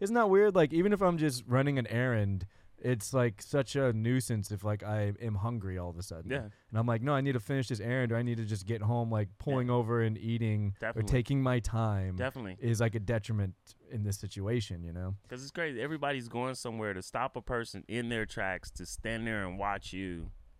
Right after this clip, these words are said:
Speaker 2: to even get them to go inside of their wallet or their pants pocket to pull out money.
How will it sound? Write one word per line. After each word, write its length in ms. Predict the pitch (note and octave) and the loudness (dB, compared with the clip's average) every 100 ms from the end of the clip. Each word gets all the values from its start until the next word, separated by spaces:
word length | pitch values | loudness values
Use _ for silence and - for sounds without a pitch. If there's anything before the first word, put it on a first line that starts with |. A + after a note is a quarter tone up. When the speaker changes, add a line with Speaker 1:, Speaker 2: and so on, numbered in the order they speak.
| _ | _
Speaker 2:
to 80 | B2 | -10
even 320 | C3 F3+ D3+ | -6 -4 -4
get 160 | B2+ D3 | -4 -6
them 140 | D3+ C#3+ | -6 -6
to 60 | |
go 240 | A#2 B2+ C3+ | -2 0 0
inside 320 | C3+ C#3+ C3 | -2 -2 -2
of 60 | B2+ | -2
their 140 | A#2+ | -2
wallet 380 | G#2+ A2+ B2+ A#2+ | -2 -2 -2 0
or 100 | A2+ | -2
their 140 | G#2 F#2 | -2 -4
pants 300 | C3 C3+ C3+ | -6 -6 -6
pocket 340 | A#2 G2+ F#2+ | -4 -4 -6
to 80 | G2 | -12
pull 240 | - C3+ | -6 -4
out 160 | B2 G#2 | -2 -2
money. 540 | G#2+ C3 D#3 C3 A2 | -4 -4 -4 -6 -8